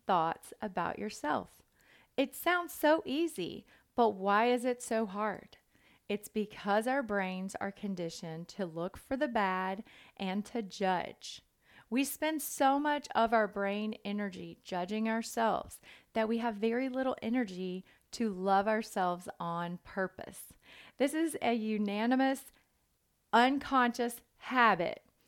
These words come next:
that's tricky to break. Your relationship with yourself is based on your thoughts about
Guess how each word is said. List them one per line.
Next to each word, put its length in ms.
that's 320
tricky 720
to 100
break. 500
Your 200
relationship 880
with 220
yourself 500
is 220
based 520
on 260
your 240
thoughts 640
about 680